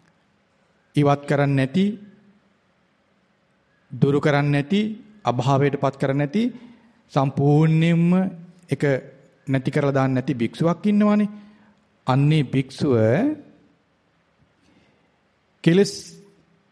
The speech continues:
දුරු කරන, වීරියක් නැති, පවට බයක් නැති, නිරන්තරයෙන් අලස භාවයෙන් යුක්ත, හීන වීරින්, නිරන්තරයෙන් අලස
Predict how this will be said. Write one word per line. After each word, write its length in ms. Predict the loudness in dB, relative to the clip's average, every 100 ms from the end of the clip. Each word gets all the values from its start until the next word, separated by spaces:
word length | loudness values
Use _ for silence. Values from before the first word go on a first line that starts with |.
| _
දුරු 360 | -2 0 2 2
කරන, 280 | 2 2 0 -2 -10 -20 _ _ _ _ _ _ _ _ _ _ _ _ _ -6 0
වීරියක් 580 | 2 4 4 4 2 -2
නැති, 420 | -2 0 0 -2 -4 -10 -20 _ _ _ _ _ _ _ _ _ _ _ _ _ -2
පවට 360 | 2 2 2 0
බයක් 400 | 0 2 2 0 -2
නැති, 380 | 0 0 -2 -4 -6 -16 _ _ _ _ _ _ _ _ _ _ _ 2
නිරන්තරයෙන් 840 | 4 6 4 4 4 4 4 2 -2 -4 -8 -2
අලස 320 | 2 2 2 0
භාවයෙන් 540 | 2 4 4 4 2
යුක්ත, 320 | 0 -2 -2 0 0 -4 -16 -20 _ _ _ -4
හීන 340 | 2 4 4 4
වීරින්, 440 | 4 2 2 2 0 -2
නිරන්තරයෙන් 540 | 0 0 0 0 -2
අලස 340 | 0 0 2